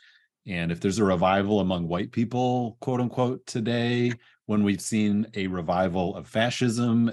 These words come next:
and racism among white Christians, like, if this is a true movement of God, it better lead to anti-racism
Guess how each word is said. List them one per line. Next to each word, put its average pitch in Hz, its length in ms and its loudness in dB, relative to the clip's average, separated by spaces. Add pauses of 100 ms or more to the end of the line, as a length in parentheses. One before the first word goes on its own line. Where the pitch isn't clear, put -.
and 80 220 -6
racism 127 840 0
among 117 280 0
white 117 180 -6
Christians, 123 500 -4
like, 104 240 -2 (140)
if 98 80 -10
this 151 140 0
is 180 80 2
a - 80 6
true 156 400 8
movement 139 360 4
of 101 140 -2
God, 107 480 0
it 143 180 -8
better 131 280 -4
lead 117 460 -2 (360)
to 104 220 -4
anti-racism 110 1120 0